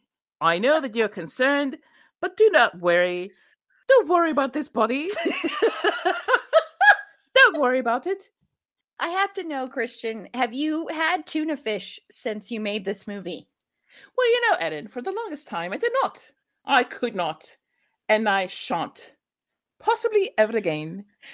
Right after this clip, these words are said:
Speaker 1: Except for this one time that I accidentally had tuna fish when <laughs> my, uh, Grubhub delivered a tuna sandwich instead of a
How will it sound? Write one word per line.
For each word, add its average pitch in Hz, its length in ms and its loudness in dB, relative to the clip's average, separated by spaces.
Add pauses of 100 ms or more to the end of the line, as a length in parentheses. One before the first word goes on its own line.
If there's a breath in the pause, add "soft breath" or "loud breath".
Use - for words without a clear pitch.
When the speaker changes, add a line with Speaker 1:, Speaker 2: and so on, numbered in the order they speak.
(140)
Speaker 1:
Except - 240 0
for 381 100 0
this 220 220 -4
one 233 220 0
time 156 320 -6
that 196 140 -4
I - 140 -4
accidentally 233 520 -2
had 170 260 -6
tuna 226 180 -6
fish - 380 -10 (420 loud breath)
when 202 640 2
<laughs> - 0 -
my, 185 960 0 (420 soft breath)
uh, 180 400 4 (100)
Grubhub 202 560 2 (240)
delivered 196 420 0
a 160 60 -2
tuna 392 280 -6
sandwich 453 600 -8
instead 359 320 -8
of 339 100 -6
a 349 60 -4